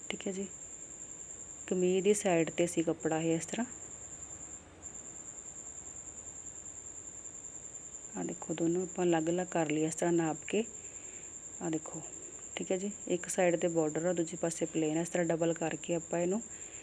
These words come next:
ਠੀਕ ਹੈ ਜੀ, ਜਿਹੜਾ ਆਹ ਪਿੱਛੇ ਵਾਲਾ ਕੱਪੜਾ ਇਹਨੂੰ ਆਪਾਂ ਇਹਦੇ ਜੋੜ ਲਗਾ ਕੇ ਫਿਰ ਕਟਿੰਗ ਕਰਾਂਗੇ, ਠੀਕ ਹੈ ਜੀ। ਇਹ ਵੀ ਤੁਹਾਨੂੰ ਦੱਸਾਂਗੇ ਆਪਾਂ ਕਿੱਦਾਂ ਜੋੜ ਲਗਾਇਆ, ਕਿੱਦਾਂ ਆਪਾਂ ਕਟਿੰਗ ਕਰੀ ਇਹਨਾਂ ਦੀ। ਹਾਂਜੀ,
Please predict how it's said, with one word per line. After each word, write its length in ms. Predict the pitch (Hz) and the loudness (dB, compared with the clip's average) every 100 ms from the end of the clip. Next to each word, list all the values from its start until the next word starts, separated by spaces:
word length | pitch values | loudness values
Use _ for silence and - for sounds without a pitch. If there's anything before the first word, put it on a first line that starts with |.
| - - | -12 -8
ਠੀਕ 160 | - 175 | -6 0
ਹੈ 60 | 180 | 0
ਜੀ, 120 | 196 | 0
ਜਿਹੜਾ 300 | 202 180 180 | 2 4 4
ਆਹ 120 | 196 190 | 4 2
ਪਿੱਛੇ 400 | - 170 - 180 | 0 -2 2 4
ਵਾਲਾ 200 | 165 160 | 6 4
ਕੱਪੜਾ 340 | 160 - 160 | 0 0 0
ਇਹਨੂੰ 160 | 160 180 | 2 2
ਆਪਾਂ 240 | - 165 | 2 2
ਇਹਦੇ 140 | 170 | 4
ਜੋੜ 260 | 170 170 160 | 4 4 4
ਲਗਾ 320 | 156 151 151 143 | 4 2 0 0
ਕੇ 220 | - 220 - - - - | 0 0 -2 -12 -14 -4
ਫਿਰ 160 | - 180 | 2 4
ਕਟਿੰਗ 400 | 180 165 165 165 - - | 4 4 4 4 0 -2
ਕਰਾਂਗੇ, 360 | 156 165 160 175 | -2 0 -4 -6
ਠੀਕ 160 | 202 | -4
ਹੈ 60 | 202 | -4
ਜੀ। 120 | 196 - | -6 -8
ਇਹ 120 | - 180 | -2 0
ਵੀ 80 | |
ਤੁਹਾਨੂੰ 240 | 180 202 190 | 0 2 2
ਦੱਸਾਂਗੇ 300 | 170 175 180 | 2 4 4
ਆਪਾਂ 180 | 170 175 | 4 0
ਕਿੱਦਾਂ 320 | 175 160 165 | 0 2 2
ਜੋੜ 240 | 160 160 | 6 6
ਲਗਾਇਆ, 360 | 156 160 156 160 | 4 2 0 0
ਕਿੱਦਾਂ 340 | 175 160 160 | -2 -2 0
ਆਪਾਂ 200 | 156 - | -2 -2
ਕਟਿੰਗ 320 | 160 156 156 151 | -2 -2 0 -2
ਕਰੀ 260 | 151 151 | -2 0
ਇਹਨਾਂ 200 | 156 170 | 0 -2
ਦੀ। 120 | 170 170 - - - - - - - - | -2 -4 -8 -10 -12 -12 -10 -10 -10 -2
ਹਾਂਜੀ, 380 | 175 160 156 | 2 2 0